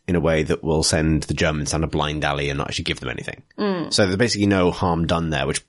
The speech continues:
Speaker 1: Poirot must also know, because otherwise he'd be more upset about her getting to the German ambassador's house.
Speaker 2: Yeah, it's, uh, I, mm, yes.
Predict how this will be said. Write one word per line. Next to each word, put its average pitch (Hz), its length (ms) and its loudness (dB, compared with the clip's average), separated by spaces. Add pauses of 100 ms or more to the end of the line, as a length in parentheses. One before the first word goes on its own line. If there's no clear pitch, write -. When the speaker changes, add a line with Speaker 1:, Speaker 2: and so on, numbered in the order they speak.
Speaker 1:
Poirot 107 260 4
must 101 240 0
also 92 300 2
know, 92 580 4
because 95 420 0
otherwise 90 340 4
he'd 87 100 0
be 87 80 0
more 85 160 4
upset - 220 0
about - 360 0
her 85 180 2
getting 85 320 0
to 85 120 0
the 78 160 2
German 76 340 0
ambassador's 76 360 0
house. - 220 -6 (680)
Speaker 2:
Yeah, 254 420 4
it's, - 500 -2
uh, 254 200 2 (160)
I, 254 260 -6 (240)
mm, 220 680 2 (180)
yes. 220 640 0